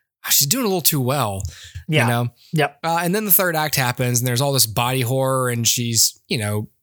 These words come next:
Speaker 1: she keeps, like, not getting away, basically.
Speaker 2: Yeah.
Speaker 1: Uh, you know, the situation becomes more and more clear that, like,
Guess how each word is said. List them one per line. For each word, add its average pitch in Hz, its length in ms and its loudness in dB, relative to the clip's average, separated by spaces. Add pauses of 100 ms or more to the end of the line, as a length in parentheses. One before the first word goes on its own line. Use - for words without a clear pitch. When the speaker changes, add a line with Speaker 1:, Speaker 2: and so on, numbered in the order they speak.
(100)
Speaker 1:
she - 180 2
keeps, 139 380 2
like, 123 200 -4 (220)
not 113 480 0
getting 160 220 0
away, 165 360 0
basically. 180 720 0 (100)
Speaker 2:
Yeah. 135 280 0
Speaker 1:
Uh, 147 80 0 (100)
you 156 140 2
know, 127 60 0
the 127 100 2
situation 139 560 2
becomes 123 440 0
more 127 180 0
and 123 100 2
more 117 120 0
clear 120 360 0
that, 120 180 -2
like, 110 400 -2